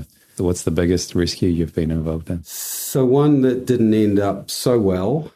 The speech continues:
Speaker 2: um, but life-changing. I was a junior. We're up at Waipu Cove for a big carnival. Uh, I was competing for my club,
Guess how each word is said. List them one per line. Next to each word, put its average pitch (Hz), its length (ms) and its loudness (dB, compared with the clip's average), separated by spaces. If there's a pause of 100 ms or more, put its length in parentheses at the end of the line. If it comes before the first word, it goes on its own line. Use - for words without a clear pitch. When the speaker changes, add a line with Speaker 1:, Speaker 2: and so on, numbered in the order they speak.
Speaker 2:
um, 101 680 0
but - 500 -2 (240)
life-changing. 147 1120 0 (260)
I 98 160 -4
was 92 160 -2
a 98 60 0
junior. 117 680 2
We're 101 200 0
up 98 160 -4
at - 60 -8
Waipu 101 480 -4
Cove 131 520 0 (420)
for 104 200 -4
a - 20 0
big 90 220 -2
carnival. 131 640 2 (220)
Uh, 90 340 0
I - 40 0
was - 400 -4
competing 95 380 0
for 92 100 -2
my 87 120 2
club, 131 380 0